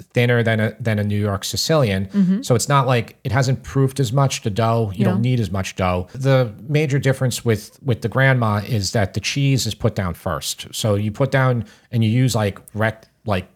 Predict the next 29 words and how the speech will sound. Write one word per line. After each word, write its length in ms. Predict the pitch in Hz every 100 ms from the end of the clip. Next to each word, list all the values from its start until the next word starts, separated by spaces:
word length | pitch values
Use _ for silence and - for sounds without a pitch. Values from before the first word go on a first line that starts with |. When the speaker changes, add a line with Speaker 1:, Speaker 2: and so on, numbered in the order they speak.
| -
Speaker 1:
s-, 160 | - -
get, 300 | 139 135 135
you 60 |
could 80 | 123
go 160 | 139 139
to, 80 | 135
like, 160 | 117
your 100 | -
deli 220 | 190 117
Speaker 2:
Slicing. 100 | 117 -
Speaker 1:
counter 280 | 110 101
and 100 | 98
have 140 | 107 101
them 100 | 95
slice 560 | - 110 104 98 -
mozzarella 480 | 101 95 98 92 80
for 240 | - 90 95
you. 80 | 170
Speaker 2:
Mm-hmm. 160 | 196
You're 120 | 190 185
not 80 | 185
using 280 | 180 175 170
the 60 | 165
shredded 540 | - 170 156 143 147 - -
Speaker 1:
Yeah. 260 | 98 78 180
Speaker 2:
mozzarella. 480 | 156 - 151 135 135
You're 120 | 147 151
using 120 | 147
Speaker 1:
Most 80 | 143